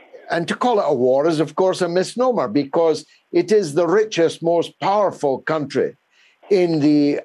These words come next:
Arab, uh, world, destroying the poorest and most defenseless people in the Arab world, their next door neighbor. You talk about Russia and Ukraine. How about Saudi Arabia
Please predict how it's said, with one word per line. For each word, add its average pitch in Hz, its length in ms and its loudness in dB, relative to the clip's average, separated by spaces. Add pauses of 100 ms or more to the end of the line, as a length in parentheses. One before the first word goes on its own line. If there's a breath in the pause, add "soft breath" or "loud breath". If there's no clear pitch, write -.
Arab, 139 420 -2 (280)
uh, 123 280 0
world, 113 680 -2 (720)
destroying 208 920 0
the 196 120 0
poorest 196 800 0
and 190 480 -4 (260)
most 214 400 -2
defenseless 240 1000 -4 (360)
people 190 460 -2 (420 loud breath)
in 160 320 0
the 143 460 2
Arab 123 320 -2
world, 107 360 -2
their 170 180 0
next 208 280 -4
door 233 200 2
neighbor. 240 480 0 (720)
You 131 80 -18
talk 226 240 -2
about 175 220 0
Russia 196 360 0
and 170 140 0
Ukraine. 185 600 2 (140)
How 269 140 0
about 277 300 0
Saudi 277 400 0
Arabia 277 480 2